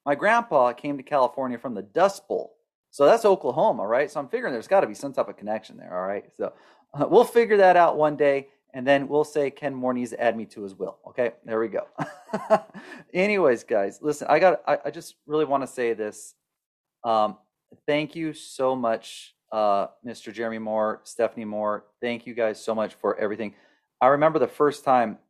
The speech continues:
I came onto this Zoom, and to see that there was already a system in place by people who have decades of experience, th-, three generations of experience.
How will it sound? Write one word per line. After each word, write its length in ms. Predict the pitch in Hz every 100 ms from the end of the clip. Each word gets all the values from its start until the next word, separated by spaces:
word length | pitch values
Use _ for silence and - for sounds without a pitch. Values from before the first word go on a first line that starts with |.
| _
I 120 | 123
came 300 | 113 - 131
onto 240 | 123 113 98
this 220 | 101 -
Zoom, 360 | 95 92 90 - _ _ _ _ _ _
and 480 | 113 110 107 107 98 _ _
to 100 | -
see 540 | 113 - 160 160 156 - -
that 160 | 131 135
there 100 | 123
was 120 | 123
already 360 | 135 143 143
a 60 | 120
system 480 | - 143 - 135 123
in 100 | 120
place 580 | - 107 90 - - - _ _ -
by 80 | 107
people 420 | - 135 147 123
who 140 | 123
have 320 | 117 107 101 _ _ _ _
decades 400 | 127 127 151 143
of 80 | -
experience, 720 | 139 - 127 113 101 101 - _ -
th-, 200 | 127 -
three 220 | - 156 151
generations 640 | 160 143 127 151 131 101
of 80 | 107
experience. 580 | - - 98 92 -